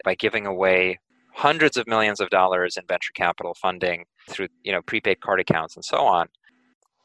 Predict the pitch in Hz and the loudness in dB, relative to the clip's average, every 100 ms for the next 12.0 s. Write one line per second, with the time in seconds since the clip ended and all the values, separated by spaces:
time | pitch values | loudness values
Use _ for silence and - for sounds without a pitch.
0 | _ 107 107 107 107 107 107 98 95 92 | _ -2 2 4 4 4 0 0 -2 0
1 | 92 - - _ - 95 - - 98 98 | -2 -8 -16 _ 2 2 0 -6 2 4
2 | 101 - 95 90 - 120 139 131 101 - | 4 2 0 0 0 0 0 -2 -6 -2
3 | 98 87 - 92 92 90 - - 90 85 | 2 2 -2 -6 -4 -6 -8 -4 -2 -2
4 | 87 85 - - 113 90 - - - - | -6 -8 -8 -2 -2 -2 -14 -20 -8 -4
5 | 104 147 - 120 104 - 98 101 73 - | 0 0 4 4 4 2 -2 -2 -2 -4
6 | 110 85 101 135 113 92 123 104 95 127 | -2 0 0 2 0 0 0 0 2 4
7 | 170 110 101 95 92 - - - - _ | 4 2 2 2 2 0 -20 -20 -20 _
8 | _ - - 104 - - 160 - 139 - | _ -12 0 0 0 0 0 2 0 0
9 | 123 113 107 98 - - - _ _ _ | -2 2 2 0 -2 -4 -6 _ _ _
10 | _ - - - 120 143 147 123 117 113 | _ -20 -10 -6 0 2 2 0 -2 2
11 | 117 101 95 92 - 131 113 87 82 | 2 2 -2 -2 0 0 -2 -2 -4